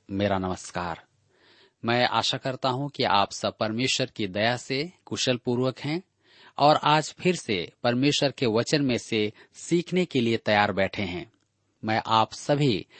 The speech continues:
श्रोता मित्रों का इस कार्यक्रम में स्वागत करता हूं और अपने उन सभी नए मित्रों का भी,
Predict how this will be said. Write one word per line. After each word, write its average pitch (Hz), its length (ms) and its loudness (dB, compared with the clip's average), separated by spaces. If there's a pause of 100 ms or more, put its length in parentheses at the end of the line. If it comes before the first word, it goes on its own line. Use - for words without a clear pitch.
(240)
श्रोता 135 380 4
मित्रों 151 380 2
का 127 360 4
इस - 180 -6
कार्यक्रम 123 500 0
में 107 120 -2
स्वागत 98 440 -2
करता 92 340 -6
हूं 85 180 -12 (640)
और 170 180 6
अपने 160 260 2
उन 151 120 0
सभी 143 580 0
नए 101 220 0
मित्रों 104 360 -2
का 95 180 2
भी, 131 320 -4